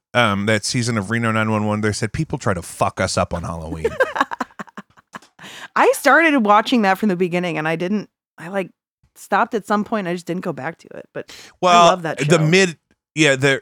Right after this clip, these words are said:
Speaker 1: there was some later stuff that was really good, but there's definitely a mid hump. They got, they moved networks twice in the latter half of that show.
Speaker 2: Yeah.
Speaker 1: And it kind of fucked up their groove. And then they were gonna do Tubi,
Speaker 2: Well,
Speaker 1: and
Speaker 2: they
Speaker 1: then
Speaker 2: did
Speaker 1: Tubi went
Speaker 2: movies.
Speaker 1: bankrupt. They did two movies.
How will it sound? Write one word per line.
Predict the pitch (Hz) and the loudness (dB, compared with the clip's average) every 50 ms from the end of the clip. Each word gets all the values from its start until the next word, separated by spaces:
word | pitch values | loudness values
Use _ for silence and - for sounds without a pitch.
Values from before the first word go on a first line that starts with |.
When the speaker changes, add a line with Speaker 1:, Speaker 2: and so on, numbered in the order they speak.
| - 120 | -4 -2
Speaker 1:
there | 160 160 | 0 0
was | 156 151 - | 0 0 0
some | - 202 185 175 | 0 0 0 2
later | 160 147 143 147 151 151 | 2 2 2 2 0 -2
stuff | - - 160 135 | -2 -2 -2 -2
that | 147 - | -2 -2
was | 120 120 107 | -2 -2 -2
really | 107 113 120 123 127 127 | 0 0 0 0 0 -2
good, | 117 110 120 120 120 | -2 0 0 0 0
but | 117 117 | 0 0
there's | 127 131 120 | 0 0 0
definitely | - 143 - 151 139 123 | 0 -4 -2 0 0 0
a | 110 | 0
mid | 113 117 120 120 110 | 2 0 0 0 0
hump. | 107 - 120 110 92 - | 0 0 0 -2 -2 -2
They | 127 139 | -4 0
got, | 151 180 170 - | 0 0 0 2
they | 143 180 175 | 2 0 2
moved | 139 139 175 208 214 147 127 | 2 2 2 2 2 0 0
networks | 127 143 - - 127 110 - - - | 0 0 2 2 2 2 2 -2 -8
twice | - - - 117 104 107 120 131 - - - - - | -10 -4 0 2 2 2 2 0 -4 -6 -6 -8 -6
in | 127 131 | -4 -2
the | 127 117 | 0 2
latter | 117 117 117 123 120 113 | 2 2 2 2 2 2
half | 120 123 127 - | 2 2 2 0
of | 139 131 | 0 0
that | 135 127 | -2 -2
show. | - - 151 143 143 147 151 - - _ _ _ _ - | -2 -2 -2 0 0 0 -2 -4 -10 _ _ _ _ -8
Speaker 2:
Yeah. | 196 190 185 | -4 0 0
Speaker 1:
And | 131 131 | 0 0
it | 135 175 | 0 -2
kind | - 156 156 | -2 0 0
of | 147 131 | 0 0
fucked | - - 135 120 - | 0 0 0 0 0
up | 127 - | -2 0
their | 123 110 | 0 -2
groove. | 101 101 113 123 127 127 117 123 | 0 0 2 2 2 2 2 2
And | 131 | 0
then | 135 147 | 0 0
they | 156 160 | 0 -2
were | 160 147 | -2 0
gonna | 151 139 131 | -2 -2 0
do | 120 127 120 | -2 -2 -4
Tubi, | - - - 170 170 175 151 160 156 | -4 -2 0 0 2 2 2 2 2
Speaker 2:
Well, | |
Speaker 1:
and | - - | 4 4
Speaker 2:
they | 123 131 - | 4 4 4
Speaker 1:
then | 247 | 6
Speaker 2:
did | 214 233 | 6 6
Speaker 1:
Tubi | 294 415 | 8 6
went | - - 175 | 6 6 4
Speaker 2:
movies. | 139 127 123 | 0 0 0
Speaker 1:
bankrupt. | 135 135 127 - 143 151 147 - - - _ _ _ _ _ _ | 0 -2 0 -2 -2 -2 -2 -2 -4 -14 _ _ _ _ _ _
They | 151 156 | 0 2
did | 156 165 151 123 - | 2 2 0 -2 -4
two | - - 247 269 | -2 0 0 2
movies. | 233 170 160 160 127 101 90 90 82 - - | 2 2 2 2 0 0 -4 -4 -6 -10 -14